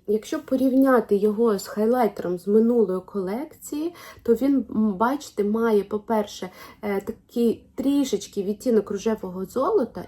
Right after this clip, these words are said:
і він абсолютно інший по текстурі.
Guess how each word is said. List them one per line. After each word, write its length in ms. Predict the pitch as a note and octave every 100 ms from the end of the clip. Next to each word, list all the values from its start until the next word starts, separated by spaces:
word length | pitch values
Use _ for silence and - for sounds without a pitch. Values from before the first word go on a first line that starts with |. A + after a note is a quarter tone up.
| -
і 100 | G#3+
він 280 | G#3 E4+ F4
абсолютно 960 | G#3+ - - A3 G3+ B3+ F4+ - A3+ G3+
інший 380 | A#3 C#4+ D4 A3
по 160 | G#3+ A3+
текстурі. 800 | A3+ A3 - A3 G3 F3+ -